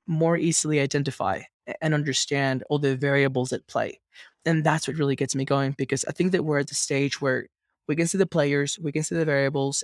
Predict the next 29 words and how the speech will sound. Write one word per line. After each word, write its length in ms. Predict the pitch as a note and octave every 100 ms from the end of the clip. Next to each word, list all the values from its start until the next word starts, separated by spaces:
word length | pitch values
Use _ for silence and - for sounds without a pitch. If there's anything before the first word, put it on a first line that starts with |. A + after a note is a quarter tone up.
| -
and 360 | D3 C#3 C#3 C#3 - _ _ _
it's 180 | F3+ -
creating 360 | - D#3+ D#3 D3
hypotheses. 800 | C#3 - C3 C3 - - - - _
And 160 | D3+ C#3
it's 440 | - C#3+ - - -
part 200 | - D3+
of 80 | C#3+
the 100 | C3+
free 160 | - C3+
markets 560 | C3+ E3+ D#3+ C3 -
is 300 | - C3+ B2+
free 200 | - C#3
access 260 | C3 - C#3
to 80 | -
information 640 | C#3+ B2 F3 G3+ E3 D3+
so 140 | C#3 A#2+
that 100 | B2
people 180 | C#3+ C#3
can 140 | C#3
make 140 | C3
decisions. 460 | - - F3 E3+ D#3
So 240 | D#3+ D3+ - - - -
I 40 | E3+
think 100 | G#3+
that's 260 | F#3 -
the 120 | - D#3
space 380 | - C#3 D#3
where 100 | E3+